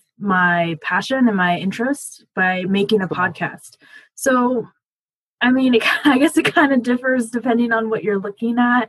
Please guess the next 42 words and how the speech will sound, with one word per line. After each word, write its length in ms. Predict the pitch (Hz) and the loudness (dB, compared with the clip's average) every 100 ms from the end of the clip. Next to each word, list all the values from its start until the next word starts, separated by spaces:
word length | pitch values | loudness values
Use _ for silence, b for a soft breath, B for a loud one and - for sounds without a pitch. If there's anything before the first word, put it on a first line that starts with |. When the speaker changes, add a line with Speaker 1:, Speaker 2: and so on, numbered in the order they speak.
| B B B B - | B B B B -2
Speaker 1:
um, 320 | 196 202 196 | 0 0 0
'cause 160 | 214 | -2
it 100 | 208 | -2
could 180 | - 220 | -2 -2
be, 120 | 208 | 0
like, 180 | 190 175 | 0 0
a 60 | 175 | -4
lifestyle 480 | 165 165 - 269 269 | -6 -8 -6 -4 -2
choice. 320 | 285 269 254 | 0 0 0
It 120 | 208 | 0
could 180 | 214 185 | 0 0
be, 160 | 196 | 0
like, 260 | 180 175 165 | 0 0 -2
a, 420 | 175 170 165 165 - B B B _ _ - - | 0 2 0 -2 -8 B B B _ _ -20 -6
uh, 440 | 175 170 165 151 143 | -2 0 0 -2 -4
like, 260 | 175 - - | -8 -10 -8
for 140 | 190 | -4
mental 240 | 180 170 170 | -2 -2 -2
health 260 | 190 185 | -4 -4
reasons 540 | 185 175 175 175 175 165 | -2 -2 0 -2 -2 -4
or, 100 | 147 | -4
or 320 | 151 165 151 | -4 -6 -4
other. 300 | 160 165 175 | -2 0 -2
But 340 | 175 247 - | 0 -4 -2
so, 180 | 220 202 | 0 0
so 200 | 185 214 | 2 2
my 160 | 208 220 | 4 2
podcast 640 | 240 208 202 185 180 165 | 2 0 0 2 2 0
is 140 | 185 180 | -4 -4
looking 280 | 180 196 175 | -2 0 0
at 300 | 170 170 - b b b _ _ 185 | 0 -2 -4 b b b _ _ -2
Disney 640 | 220 214 214 185 180 196 - - | 0 2 2 2 0 -4 -10 -8
and 680 | 190 175 175 170 165 165 156 - - | -4 -2 -2 -2 -6 -8 -14 -12 -8
the 100 | 185 | -2
way 180 | 185 180 | 0 2
that 300 | 175 160 - | 2 0 -2
Disney 540 | 180 175 185 180 175 - | -4 0 0 0 -4 -6
characters 440 | 185 180 208 180 | -6 -4 -2 0
and 120 | 180 | 0
movies 280 | 180 180 165 | -2 -4 -4
are 200 | 160 175 | -6 -8
portrayed 720 | - 156 - 175 175 220 277 | -10 -10 -4 0 2 2 0